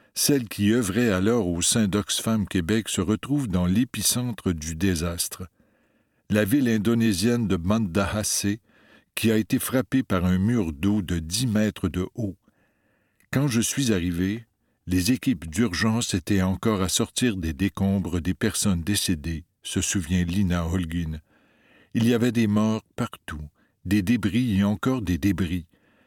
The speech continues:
Des employés locaux d'Oxfam cherchaient encore leur famille et ne savaient pas si elle était encore en vie ou décédée. Des scènes semblables se reproduisent tout autour de l'onde de choc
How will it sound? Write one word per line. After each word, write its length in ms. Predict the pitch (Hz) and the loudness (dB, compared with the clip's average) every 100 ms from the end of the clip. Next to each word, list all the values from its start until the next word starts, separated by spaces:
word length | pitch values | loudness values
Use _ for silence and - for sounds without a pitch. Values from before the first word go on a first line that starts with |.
| _ _ | _ _
Des 260 | 92 110 98 | 0 0 2
employés 460 | 131 - 131 123 120 | -2 0 2 4 2
locaux 400 | 101 104 - 113 | 2 0 -2 0
d'Oxfam 580 | 92 82 - 120 120 | -2 -4 -4 0 0
cherchaient 560 | 104 - 113 - 139 - | 0 0 0 0 -2 -2
encore 480 | 87 80 120 123 90 | -6 -2 0 0 0
leur 180 | 87 - | -6 -4
famille 520 | 110 98 101 113 95 | 0 2 0 0 0
et 60 | |
ne 100 | 85 | 0
savaient 380 | 85 - 110 117 | -2 -2 0 0
pas 260 | - - 135 | -2 -6 -6
si 260 | - - | -4 0
elle 160 | 98 85 | 0 0
était 280 | 85 - 104 | -2 0 0
encore 400 | 90 95 131 107 | 0 0 0 0
en 120 | 90 | 0
vie 280 | 82 98 117 | -2 -2 -2
ou 160 | 120 95 | -2 -4
décédée. 640 | 82 113 - 90 78 80 - _ _ _ _ _ _ _ _ _ | 0 0 0 -2 -4 -8 -12 _ _ _ _ _ _ _ _ _
Des 180 | 95 117 | 0 2
scènes 400 | 110 - 147 117 | 2 2 2 0
semblables 640 | 87 - 127 92 110 117 110 | 0 0 0 0 2 2 0
se 160 | - | 0
reproduisent 800 | 104 95 92 107 85 82 104 95 | 0 0 0 -2 -2 0 0 0
tout 280 | - 139 - | -2 -2 0
autour 320 | 92 - 101 | -4 -2 -4
de 100 | 85 | -2
l'onde 380 | 85 90 107 101 | -2 2 0 0
de 200 | 78 78 | -6 -6
choc 360 | 87 - 95 | -4 -2 -2